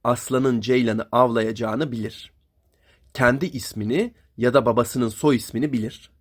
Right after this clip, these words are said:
Lakin inanç bilinen değil.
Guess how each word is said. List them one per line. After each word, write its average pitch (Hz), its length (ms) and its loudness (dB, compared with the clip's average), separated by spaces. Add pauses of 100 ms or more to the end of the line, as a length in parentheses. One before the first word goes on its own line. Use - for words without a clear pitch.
(680)
Lakin 156 520 2
inanç 185 520 -2 (220)
bilinen 151 600 2
değil. 123 380 -2